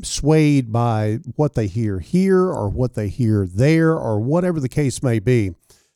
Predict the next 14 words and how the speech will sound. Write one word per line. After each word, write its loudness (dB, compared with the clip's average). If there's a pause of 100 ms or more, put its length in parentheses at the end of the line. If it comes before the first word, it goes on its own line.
(100)
But 2
the 2
real 4
bottom -2
line 0
is -2
that -2
you've -4
got 0
to 0
be 0
very 0
methodical, -2 (360)
very -2